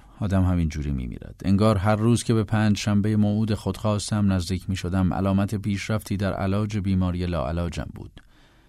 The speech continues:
چایی کنار پنجره، منظره مه درست مثل تصویر آسایشگاهی تجملی برای بیماران درمان ناپذیر در اسکاندیناوی.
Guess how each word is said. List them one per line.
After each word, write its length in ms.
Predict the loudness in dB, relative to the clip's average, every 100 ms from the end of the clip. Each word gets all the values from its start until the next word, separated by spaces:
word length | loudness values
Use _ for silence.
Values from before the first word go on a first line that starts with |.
| _ _ _ -20 -4
چایی 400 | 2 6 6 4
کنار 340 | 4 4 4
پنجره، 640 | 2 2 2 2 0 0
منظره 580 | 2 2 2 0 0 0
مه 320 | 2 2 0 -2
درست 380 | 0 0 -2
مثل 200 | -4 -4
تصویر 480 | -6 -6 -6 -4 -2
آسایشگاهی 680 | -2 -4 -4 -6 -4 -2 -2
تجملی 600 | -2 -2 0 0 2 0
برای 260 | -2 -2 -2
بیماران 560 | 0 0 0 0 -2
درمان 380 | -2 -2 -2 -2
ناپذیر 500 | -2 -4 -4 -4 -6
در 200 | -6 -6
اسکاندیناوی. 720 | -8 -6 -4 -4 -6 -8 -12